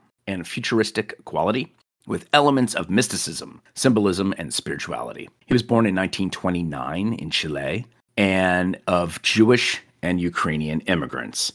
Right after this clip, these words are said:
And following an unhappy childhood, he found refuge in poetry and began his professional life in several creative occupations. This man is truly a globetrotter, as he then would head up to Mexico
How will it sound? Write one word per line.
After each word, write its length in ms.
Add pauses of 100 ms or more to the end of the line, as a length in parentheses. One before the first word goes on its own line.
(140)
And 200
following 380
an 60
unhappy 360
childhood, 540
he 140
found 260
refuge 420
in 120
poetry 420
and 80
began 220
his 100
professional 460
life 320
in 80
several 320
creative 320
occupations. 880 (760)
This 360
man 240
is 100
truly 360
a 60
globetrotter, 720 (240)
as 180
he 300
then 480 (300)
would 140
head 220
up 160
to 120
Mexico 800